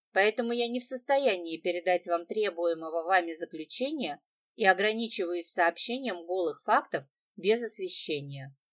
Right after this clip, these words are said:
Сталин. Да, это был исполнитель директив Центра, но когда от Сталина требовалось нечто большее, чем он хотел и мог,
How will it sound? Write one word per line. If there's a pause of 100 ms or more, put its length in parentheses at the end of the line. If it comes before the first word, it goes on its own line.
Сталин. (960)
Да,
это
был
исполнитель
директив
Центра, (360)
но
когда
от
Сталина
требовалось
нечто
большее, (280)
чем
он
хотел
и
мог,